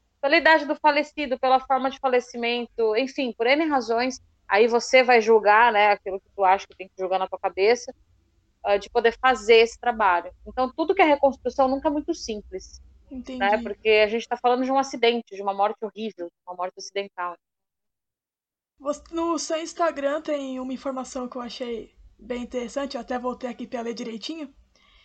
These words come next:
Speaker 2: que é desenvolvedora e criadora Thanatopraxia Pet.
Speaker 1: Aham.
Speaker 2: O que seria isso, mais ou menos?
Speaker 1: A Thanatopraxia Pet, ela é uma técnica nova, única e exclusiva nossa.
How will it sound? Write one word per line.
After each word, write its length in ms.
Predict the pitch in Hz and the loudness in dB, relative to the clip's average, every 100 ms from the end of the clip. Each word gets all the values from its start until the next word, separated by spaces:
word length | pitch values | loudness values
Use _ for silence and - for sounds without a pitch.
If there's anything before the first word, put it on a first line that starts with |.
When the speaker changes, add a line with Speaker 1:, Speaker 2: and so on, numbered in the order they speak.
| _ _ _ | _ _ _
Speaker 2:
que 160 | - 269 | -6 -2
é 320 | 262 247 - | 0 -2 -4
desenvolvedora 920 | 240 277 302 285 285 269 262 302 320 | -8 -6 -4 -2 0 2 4 4 2
e 80 | 311 | -4
criadora 760 | 311 285 269 220 277 302 330 339 _ _ | -4 -2 -2 2 4 4 0 -10 _ _
Thanatopraxia 840 | - 269 277 277 294 277 - 294 294 | -4 -4 -4 -6 -6 -8 -6 -4 -4
Pet. 600 | - 247 247 - 208 202 | -4 -6 -8 -12 -12 -2
Speaker 1:
Aham. 280 | 226 214 240 - _ _ | 0 0 -2 -6 _ _
Speaker 2:
O 260 | - 294 339 _ - | -8 -8 -8 _ -6
que 100 | 359 | -6
seria 340 | 370 349 311 | -4 -4 -4
isso, 240 | 269 240 262 | -6 -8 -8
mais 200 | 262 254 | -6 -6
ou 80 | 254 | -6
menos? 520 | 247 226 220 - - _ _ _ _ _ _ _ _ _ _ _ _ 247 | -8 -10 -16 -20 -20 _ _ _ _ _ _ _ _ _ _ _ _ -4
Speaker 1:
A 60 | |
Thanatopraxia 720 | 302 311 349 330 320 - 320 302 | 0 2 2 2 2 2 0 2
Pet, 320 | 247 254 285 | 2 2 0
ela 80 | 285 | 0
é 40 | |
uma 140 | 269 | 0
técnica 680 | 269 254 262 262 - 240 214 - 214 | 0 0 -2 -4 2 2 0 -6 -2
nova, 800 | 233 220 226 226 277 302 311 - _ | 4 8 8 6 4 2 0 -8 _
única 400 | 247 285 339 - | 2 4 4 0
e 40 | 294 | -4
exclusiva 560 | - 269 226 233 226 | -4 -6 -4 0 0
nossa. 560 | 214 190 208 - 294 | 2 2 0 -2 -6